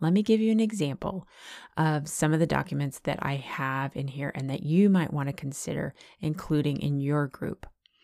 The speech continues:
Of course, there are your wills, your medical power of attorney, and all of those estate planning documents that you have. Your special needs trust, if you have one set up for your loved one,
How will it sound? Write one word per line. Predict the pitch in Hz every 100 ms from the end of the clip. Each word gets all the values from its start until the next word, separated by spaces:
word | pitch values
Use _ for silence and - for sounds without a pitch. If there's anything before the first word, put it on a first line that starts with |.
| _ _ _ -
Of | 175 -
course, | - 175 175
there | -
are | - 160
your | 151 139
wills, | 143 - - - - - _ -
your | 151
medical | 151 156 156 165 160
power | - 160 160
of | 156
attorney, | 156 - 143 143 - -
and | - 139
all | 147 147 156 160 156
of | 151
those | 147 147 139
estate | - - - 143 -
planning | - 135 135 139
documents | 143 - - 135 -
that | - -
you | 143
have. | 143 117 - - _ _ -
Your | 170
special | 175 - 185 185
needs | 190 185 185 -
trust, | - 226 143 -
if | 143
you | 139
have | - 143 151
one | 160 151
set | - 156
up | 156 -
for | 165
your | 151 151
loved | 147 151 -
one, | 135 143